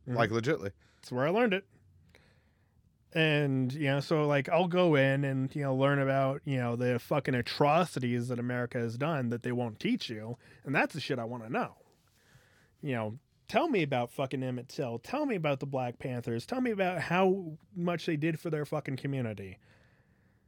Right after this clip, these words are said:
Speaker 1: You know, and that's the kind of shit you can learn in homeschool. Whereas your parents are like, "Yep, um, we're gonna teach you this." Whereas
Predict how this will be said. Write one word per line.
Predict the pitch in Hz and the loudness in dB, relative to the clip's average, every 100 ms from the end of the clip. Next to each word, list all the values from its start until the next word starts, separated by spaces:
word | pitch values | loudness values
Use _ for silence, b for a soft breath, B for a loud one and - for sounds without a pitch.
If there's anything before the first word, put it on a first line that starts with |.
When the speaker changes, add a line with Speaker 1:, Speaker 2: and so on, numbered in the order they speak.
| b b - _ _ _ _ _ _ | b b -20 _ _ _ _ _ _
Speaker 1:
You | 165 147 | -2 -2
know, | 107 113 | -2 -4
and | 135 170 | -2 -2
that's | 269 - | -2 -4
the | 180 | 0
kind | 185 160 | 0 0
of | |
shit | - 165 | 0 0
you | 143 | 0
can | 143 143 | 0 0
learn | 143 123 | 0 0
in | 110 | -2
homeschool. | 202 214 180 - 107 85 85 - _ _ _ _ _ - - b b b b - | 2 2 2 -6 -12 -12 -20 -20 _ _ _ _ _ -20 -20 b b b b -6
Whereas | 156 147 135 127 123 139 | 2 6 6 4 2 0
your | 127 | 0
parents | 185 175 165 - | 2 4 2 0
are | 151 | -2
like, | 143 135 - - | 0 -2 -4 -2
"Yep, | 233 - 180 | -2 -2 -6
um, | 165 165 | -6 -2
we're | 151 175 | 0 2
gonna | 165 | 2
teach | 170 143 147 | 0 2 2
you | 127 | 2
this." | 113 104 - b b b b b b | 0 -2 -10 b b b b b b
Whereas | - 147 139 135 127 123 | 2 4 6 4 2 -2